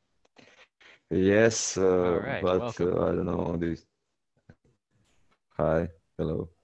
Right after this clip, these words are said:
Speaker 2: Hello, hello. All right, we were just reviewing Billy's death scene and talking about it because it stands out
Speaker 1: Okay.
Speaker 2: as particularly unusual. He is admired in a baseball stadium that has been filled to capacity.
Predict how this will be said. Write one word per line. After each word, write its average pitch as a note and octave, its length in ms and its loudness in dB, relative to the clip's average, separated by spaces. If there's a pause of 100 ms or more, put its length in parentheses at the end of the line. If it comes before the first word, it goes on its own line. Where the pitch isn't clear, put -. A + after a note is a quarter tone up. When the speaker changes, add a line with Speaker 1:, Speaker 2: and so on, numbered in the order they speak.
(140)
Speaker 2:
Hello, A2+ 160 -8
hello. F#2 180 -12 (840)
All A#2 80 -4
right, G2+ 140 -4
we C3+ 100 0
were C#3 100 4
just C3 220 -2
reviewing A#2 420 0
Billy's A2+ 300 2
death A2 240 2
scene F#2 260 -6
and F2 100 -8
talking G2+ 360 -4
about F2+ 240 -6
it E2 80 -12
because - 260 -8
it F#2 100 -12
stands C3+ 360 2
out B2+ 280 2 (540)
Speaker 1:
Okay. C#2+ 140 -4
Speaker 2:
as G#2 240 -2
particularly C3+ 560 4
unusual. A#2 560 0 (720)
He A#2 200 2
is G#2 260 0
admired C3+ 580 4
in A#2+ 80 4
a A#2+ 40 0
baseball B2 440 4
stadium G#2 440 0
that G2+ 100 0
has G2+ 140 -2
been G2+ 140 -6
filled C#3 280 2
to - 80 -6
capacity. A2 680 2